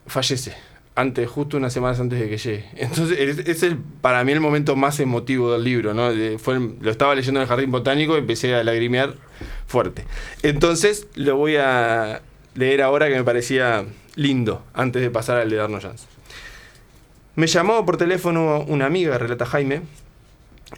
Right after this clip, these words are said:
"en cuya dirección yo solía recibir correspondencia. Quería avisarme que había llegado una carta a Uruguay para mí y cuando le pregunté si tenía remitente, me, me respondió, 'La envía René Ross'".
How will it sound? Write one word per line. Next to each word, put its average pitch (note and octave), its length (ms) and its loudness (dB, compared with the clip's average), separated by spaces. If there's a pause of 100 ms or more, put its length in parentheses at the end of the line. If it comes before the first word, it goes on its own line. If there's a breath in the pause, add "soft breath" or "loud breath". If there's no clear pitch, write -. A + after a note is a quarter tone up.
"en C#3 120 0
cuya C3+ 240 0
dirección C#3+ 460 2
yo D#3+ 120 0
solía D3+ 360 2
recibir C3+ 340 0
correspondencia. B2+ 880 0 (220 loud breath)
Quería D#3+ 220 4
avisarme F3+ 400 2
que F3+ 80 0
había D#3+ 180 4
llegado D3+ 280 2
una C3+ 180 2
carta D3 240 2
a - 20 2
Uruguay C3+ 260 2
para B2+ 240 2
mí D#3 220 0
y F3 80 0
cuando D#3 280 4
le D3+ 100 4
pregunté C#3+ 320 2
si D3+ 100 -4
tenía D3+ 260 2
remitente, E3+ 480 0
me, C3+ 320 2
me C3 160 0
respondió, C3 400 0
'La C#3+ 140 2
envía E3 260 2
René D#3 360 2
Ross'". A2+ 400 -4